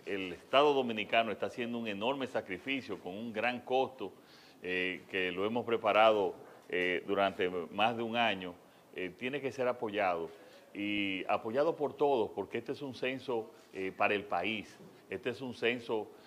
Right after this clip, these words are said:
eh, para que sirva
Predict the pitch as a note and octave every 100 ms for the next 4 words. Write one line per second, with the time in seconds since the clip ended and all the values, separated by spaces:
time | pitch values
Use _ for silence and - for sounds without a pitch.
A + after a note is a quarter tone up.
0 | - F#2+ F#2+ F#2 F2+ E2+ E2 - - G2
1 | G2 F#2 E2 - - - - G#2+ - -
2 | D#3+ D#3 G2+ F2